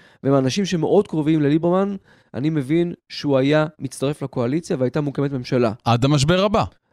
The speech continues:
Speaker 1: תראה, משברים בתוך, אה, קואליציה זה דבר שאנחנו מכירים. מה, בקדנציה הקודמת שהסת-, שהסתיימה אחרי ארבע שנים, לא היו משברים פוליטיים, אה, כל, אה, כמה שבועות, כל כמה חודשים?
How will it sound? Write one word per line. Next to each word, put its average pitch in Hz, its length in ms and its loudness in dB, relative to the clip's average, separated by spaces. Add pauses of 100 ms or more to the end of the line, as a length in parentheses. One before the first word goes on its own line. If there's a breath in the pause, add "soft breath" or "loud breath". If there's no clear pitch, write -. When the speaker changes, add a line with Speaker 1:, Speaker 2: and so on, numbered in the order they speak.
(180)
Speaker 1:
תראה, 440 180 2
משברים 147 560 2
בתוך, - 340 -2
אה, - 100 2
קואליציה 170 460 2
זה 254 60 -4
דבר 143 160 0
שאנחנו 226 200 -4
מכירים. 196 360 0
מה, 135 140 2 (320 soft breath)
בקדנציה 165 520 0
הקודמת 185 340 0
שהסת-, 151 280 -4
שהסתיימה 147 500 -2
אחרי - 200 -2
ארבע 190 200 2
שנים, 160 400 0 (360 soft breath)
לא 143 200 10
היו 247 120 6
משברים 185 320 2
פוליטיים, 180 520 2
אה, 151 160 4
כל, 170 280 4
אה, 156 240 6
כמה 156 220 0
שבועות, 156 360 2
כל 160 120 2
כמה 160 140 4
חודשים? 160 560 0